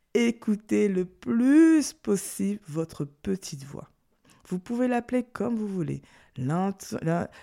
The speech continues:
l'univers, l'intuition, comme vous voulez. Mais vous avez cette petite voix qui vous dit, « Fais ça, fais comme si,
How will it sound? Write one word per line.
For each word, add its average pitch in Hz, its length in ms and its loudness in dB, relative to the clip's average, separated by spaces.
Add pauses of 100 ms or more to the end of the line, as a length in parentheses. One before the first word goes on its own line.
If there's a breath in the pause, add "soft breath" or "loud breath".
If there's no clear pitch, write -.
l'univers, 147 880 2 (240 loud breath)
l'intuition, 147 960 -2 (260 loud breath)
comme 381 460 0
vous 247 180 0
voulez. 180 360 -2 (440)
Mais 156 280 -2
vous 196 360 2
avez 214 260 6
cette 175 240 -4
petite 160 360 -8
voix 156 260 -18 (380 loud breath)
qui 233 180 4
vous 226 200 2
dit, « 226 340 0 (100)
Fais - 240 0
ça, 151 400 -2 (180)
fais 226 200 -2
comme 208 240 2
si, 165 360 -6